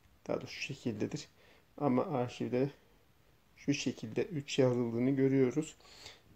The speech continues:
Üç yüz sekiz, evet, beş Haziran sene üç yüz sekiz imzada Kamil görüyoruz. Evet arkadaşlar, YouTube'da Zafer Şık kanalımızda ileri seviye bir arşiv belgesi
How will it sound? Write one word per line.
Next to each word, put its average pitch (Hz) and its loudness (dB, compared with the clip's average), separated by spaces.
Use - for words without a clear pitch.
Üç 156 0
yüz 139 2
sekiz, 147 2
evet, 113 2
beş 151 2
Haziran 123 2
sene 135 2
üç 151 -4
yüz - -6
sekiz 151 2
imzada 131 6
Kamil 135 2
görüyoruz. - 0
Evet 147 6
arkadaşlar, 123 6
YouTube'da 131 4
Zafer 123 2
Şık - -4
kanalımızda 123 2
ileri 139 6
seviye 127 4
bir 123 6
arşiv 117 2
belgesi 117 4